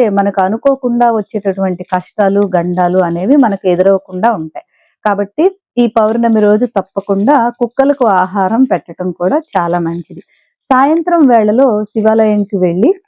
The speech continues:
దీపం వెలిగించి పదకొండు ప్రదక్షిణాలు చేయడం కూడా చాలా మంచిది.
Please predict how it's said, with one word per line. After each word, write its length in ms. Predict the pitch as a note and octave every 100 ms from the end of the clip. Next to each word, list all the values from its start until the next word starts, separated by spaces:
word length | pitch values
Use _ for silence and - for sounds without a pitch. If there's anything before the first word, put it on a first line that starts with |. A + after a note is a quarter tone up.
| _ _
దీపం 400 | F3 A3+ A#3 B3 G#3+
వెలిగించి 460 | F#3+ F#3 F#3+ F#3+ D4+
పదకొండు 480 | G#3 G3+ A3+ A3+
ప్రదక్షిణాలు 680 | G#3+ G3+ G3 G3+ - G3+ G3
చేయడం 340 | - F#3 F3+ F3+
కూడా 280 | F3+ F3+ D4+ B4
చాలా 280 | - E3+ E3+
మంచిది. 380 | F3 F3 D#3+